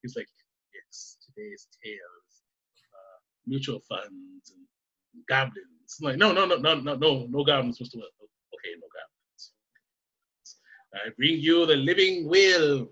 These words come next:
<laughs> Ah! He does, like, crazy laughter and <laughs> shit. And there's one point while he's, like, doing, like, a fish stick commercial. <laughs> It's like, "What's up?" "Yes. This is these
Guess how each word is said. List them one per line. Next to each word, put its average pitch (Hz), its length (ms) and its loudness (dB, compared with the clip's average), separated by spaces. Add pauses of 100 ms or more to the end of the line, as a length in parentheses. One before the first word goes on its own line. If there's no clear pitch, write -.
<laughs> - 120 -10
Ah! - 600 2
He 147 80 2
does, 139 160 4
like, 117 240 -4
crazy 131 280 0
laughter 131 400 -2
and 139 160 -8
<laughs> - 0 -
shit. - 500 -10 (1080)
And - 80 0 (100)
there's 165 180 8
one 170 220 8
point 151 200 4
while 143 160 8
he's, 135 160 2
like, 135 180 4
doing, 135 140 0
like, 123 140 0
a - 40 -12 (100)
fish 151 180 0
stick - 200 -6
commercial. 131 640 -6
<laughs> - 60 -14
It's 190 440 0
like, 131 140 -6
"What's 143 220 -4
up?" 123 220 -12 (480)
"Yes. - 520 -16 (340)
This - 280 -20
is - 220 -20
these - 200 -20